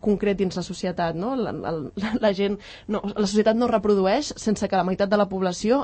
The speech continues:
estigui treballant de forma gratuïta per fer-la sostenible, no? I si això no ho canviem, podem educar-nos per ser lliures, però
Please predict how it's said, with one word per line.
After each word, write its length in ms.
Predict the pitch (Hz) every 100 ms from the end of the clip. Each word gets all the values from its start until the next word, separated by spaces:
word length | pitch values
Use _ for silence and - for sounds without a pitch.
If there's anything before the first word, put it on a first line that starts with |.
| -
estigui 480 | 202 - 220 196 190 - - -
treballant 480 | 190 185 202 226 220
de 80 | 185
forma 200 | 208 214
gratuïta 380 | 208 202 214 254
per 120 | 202 185
fer-la 380 | 190 196 190 175
sostenible, 520 | 185 - 180 190 165
no? 80 | 190
I 80 | 226
si 120 | 202
això 180 | 180 240
no 80 | 240
ho 60 |
canviem, 460 | 214 208 233 233 370 - - - -
podem 260 | 220 214 226
educar-nos 540 | 220 220 233 208 180 -
per 120 | 185
ser 180 | 226 214
lliures, 400 | 247 233 285 -
però 200 | 190